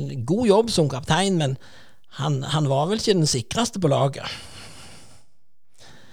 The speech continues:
Så, så, eh, han, han må nok heve seg noen hakk, og det tror jeg han s-, innser selv også. Han sa det jo for så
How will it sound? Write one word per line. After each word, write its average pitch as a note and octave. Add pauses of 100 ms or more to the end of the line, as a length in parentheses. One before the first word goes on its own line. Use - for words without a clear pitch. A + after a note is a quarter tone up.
(400)
Så, D3+
så, E3 (160)
eh, D#3 (720)
han, E3+ (100)
han E3+
må E3
nok C#4
heve D3
seg B3+
noen E3+
hakk, F#3+
og C#3+
det F3
tror F#3
jeg F3+
han D3
s-, - (180)
innser D3+
selv C3+
også. D#3
Han C#3+
sa C#3+ (100)
det G#3
jo D#3+
for C#3+
så E3